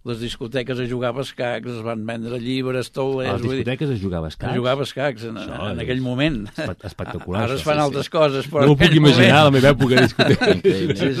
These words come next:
Speaker 1: sí, to-, tothom estava pendent d'aquest maig, no?
Speaker 2: Genial.
Speaker 1: I, en fi, eh, es va jugar... Va començar guanyant el Spassky, tothom sap que la primera partida va guanyar, la segona el Fischer no es va presentar.
Speaker 2: Mhm.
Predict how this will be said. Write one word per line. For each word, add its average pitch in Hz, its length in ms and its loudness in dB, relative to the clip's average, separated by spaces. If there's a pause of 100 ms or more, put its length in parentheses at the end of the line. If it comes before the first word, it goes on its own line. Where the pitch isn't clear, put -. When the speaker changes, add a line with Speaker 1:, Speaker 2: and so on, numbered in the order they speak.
Speaker 1:
sí, 156 80 -4
to-, 131 180 -6
tothom 127 280 -4
estava 143 240 -2 (100)
pendent 143 240 -4
d'aquest 131 260 -4
maig, 131 280 -4
no? 151 200 -8 (140)
Speaker 2:
Genial. 85 420 -10 (380)
Speaker 1:
I, 127 540 -2
en 120 100 -6
fi, 131 260 -4 (140)
eh, 117 460 -6
es 120 140 -8
va 143 140 2
jugar... 165 480 0 (560)
Va 165 120 0
començar 175 460 -2
guanyant 170 300 -2
el 127 360 -2
Spassky, 165 520 -6
tothom 123 320 -10
sap 120 240 -10
que 123 80 -8
la 110 240 -6
primera 113 180 -10
partida 113 300 -10
va 113 80 -8
guanyar, 120 240 -8
la 127 80 -6
segona 120 320 -8
el 107 80 -10
Fischer 120 320 -8
no 120 80 -10
es 113 80 -8
va 113 80 -8
presentar. 113 480 -10
Speaker 2:
Mhm. 87 440 -8